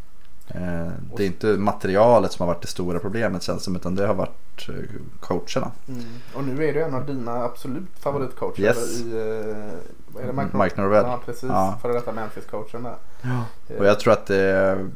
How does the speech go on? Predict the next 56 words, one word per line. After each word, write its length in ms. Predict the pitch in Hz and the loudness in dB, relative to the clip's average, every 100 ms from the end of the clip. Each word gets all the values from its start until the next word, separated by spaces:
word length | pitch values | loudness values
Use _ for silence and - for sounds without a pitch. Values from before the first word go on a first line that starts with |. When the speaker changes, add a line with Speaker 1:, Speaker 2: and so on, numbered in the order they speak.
| - | -2
Speaker 1:
jag 160 | - 101 | 0 2
tror 80 | |
att 60 | 127 | 4
han 120 | 113 | 4
kan, 200 | 95 92 | 4 2
han, 140 | 107 104 - | 4 2 0
i 140 | - | -2
Memphis 440 | 107 127 131 113 - | 4 4 4 2 0
kom 180 | - 101 | 0 2
han 120 | 98 | 2
ju 80 | 95 | 2
in 80 | 92 | 0
efter 300 | 92 - 92 | 0 -2 0
Justin 340 | 90 - 101 | -2 -2 -2
Fuente. 540 | 95 120 101 - 92 107 | 2 4 4 0 0 0
Speaker 2:
Ja. 360 | 117 127 - | -2 -2 -4
Speaker 1:
Eh, 380 | 98 87 90 87 | -4 -2 0 0
och 260 | 95 95 92 | 0 0 0
då 80 | 98 | 0
tänkte 320 | 110 92 98 | 0 0 0
ju 40 | |
många 220 | 90 90 | 0 0
att, 60 | 95 | 0
ja, 60 | 92 | 0
men 100 | 101 | 0
nu 280 | 107 92 101 - - | 0 -2 -2 -4 -4
blir 240 | 92 92 | -2 0
det 60 | 87 | 0
inte 160 | 92 | 0
en 60 | 90 | 0
dropp. 380 | 87 - - - - | 0 -2 -4 -4 0
Och 80 | 104 | 2
då 60 | |
vart 160 | 101 - | 2 2
de 120 | 98 | 2
bättre. 340 | 101 - - - | 2 0 -4 -4
Speaker 2:
Ja. 220 | - 127 127 - - - | -4 -4 -4 -6 -6 -4
Speaker 1:
Eh, 280 | 98 95 90 | -2 0 0
Florida 200 | 113 98 | 0 0
State 200 | 95 110 | 0 0
kan 80 | - | 0
inte 160 | 98 87 | -2 -2
bli 100 | 90 | -2
sämre, 400 | - 117 95 82 | 2 2 2 0
men 80 | |
jag 100 | 95 | 0
tror 160 | - 110 | 0 0
att 100 | 92 | 2
de, 340 | 90 87 85 95 | 0 0 -2 0
jag 160 | 95 | 0
tror 120 | - 104 | 2 2
att 60 | |
de 160 | 98 90 | 2 -2
kan 160 | 92 87 | 0 0
vara 220 | 87 90 | 2 2
en, 300 | 87 85 | 0 -2